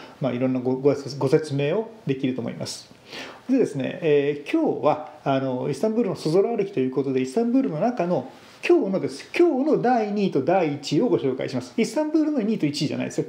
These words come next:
今日の二つしかやらない二位と一位です。何を言ってるんだって言われそうですね。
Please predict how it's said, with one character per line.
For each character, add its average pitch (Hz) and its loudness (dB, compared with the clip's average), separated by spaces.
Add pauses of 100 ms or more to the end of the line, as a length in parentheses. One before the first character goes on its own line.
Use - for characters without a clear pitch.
(100)
今 311 2
日 277 -2
の 302 -2 (440)
二 - 4
つ 294 -4
し - -4
か 208 6
や 190 6
ら - -4 (220)
な 254 8
い 202 2
二 190 2
位 - -6
と - -2
一 135 0
位 - 0
で 135 -4
す。 143 -6
何 185 2
を - 2
言 135 -2
っ - -10
て 151 4
る 170 4
ん 160 0
だ 139 2
っ - 2
て 135 -6
言 127 4
わ 127 4
れ 131 0
そ 127 0
う 120 2
で 120 -2
す - -10
ね。 165 -2